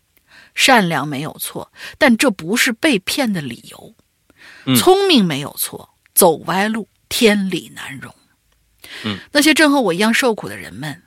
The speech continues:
Speaker 1: 你们听过一首诗吗？就是那首《假如生活欺骗了你》。
Speaker 2: 嗯。
Speaker 1: 啊，这，这，这个，我，我们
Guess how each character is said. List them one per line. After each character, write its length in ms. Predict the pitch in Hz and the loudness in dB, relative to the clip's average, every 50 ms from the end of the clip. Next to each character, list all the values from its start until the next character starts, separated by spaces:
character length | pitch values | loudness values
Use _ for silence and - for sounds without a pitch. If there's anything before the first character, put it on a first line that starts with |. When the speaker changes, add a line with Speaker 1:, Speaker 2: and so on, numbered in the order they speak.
| _ | _
Speaker 1:
你 100 | - 196 | -6 -4
们 120 | 180 190 214 | -2 -2 -2
听 260 | - - 254 240 247 | -2 -2 0 0 0
过 120 | 233 208 | 0 -2
一 120 | 160 202 208 | -2 -2 -4
首 160 | - - - | -4 -4 -6
诗 460 | - - - - - - 208 214 220 | -4 -4 -2 0 0 0 -2 -2 -4
吗？ 300 | 220 208 165 175 185 196 _ _ _ _ _ _ _ | -4 -4 -6 -8 -12 -16 _ _ _ _ _ _ _
就 140 | - 190 180 | -4 -2 -2
是 600 | 165 - - 139 131 131 67 65 - - - 208 _ _ - | -2 -2 -4 -4 -6 -8 -10 -12 -14 -16 -20 -20 _ _ -6
那 200 | 214 214 196 185 | -4 -2 0 0
首 260 | 175 - - 127 - - | -2 -4 -6 -8 -10 -8
《假 240 | - - 147 131 123 | -6 -4 -4 -4 -6
如 140 | - - 185 | -8 -8 -4
生 340 | - - - 233 233 247 | -4 -2 -2 -2 -4 -4
活 340 | 233 - - - - - 220 _ _ - | -6 -8 -12 -14 -14 -14 -16 _ _ -10
欺 280 | - - - 240 233 | -8 -6 -6 -6 -8
骗 240 | - - 262 226 190 | -8 -6 -6 -6 -6
了 80 | 160 139 | -8 -12
你》。 80 | - _ _ _ _ _ _ _ _ _ _ _ _ _ _ _ - - - - - - - - - | -16 _ _ _ _ _ _ _ _ _ _ _ _ _ _ _ -20 -20 -20 -20 -20 -20 -20 -16 -12
Speaker 2:
嗯。 160 | 104 95 90 - _ _ _ _ _ _ _ _ _ _ _ _ _ _ _ _ _ _ _ _ _ _ _ | -12 -12 -12 -12 _ _ _ _ _ _ _ _ _ _ _ _ _ _ _ _ _ _ _ _ _ _ _
Speaker 1:
啊， 160 | - 180 180 175 180 | -8 -8 -6 -6 -4
这， 160 | - 202 185 | -4 -4 -4
这， 160 | - 175 175 | -4 -6 -8
这 180 | - - 190 180 | -6 -6 -6 -6
个， 160 | 175 160 - - | -6 -8 -12 -8
我， 180 | 190 180 160 - | -8 -8 -8 -6
我 140 | 180 185 180 | -6 -4 -4
们 260 | 180 190 202 208 | -2 -2 -2 -4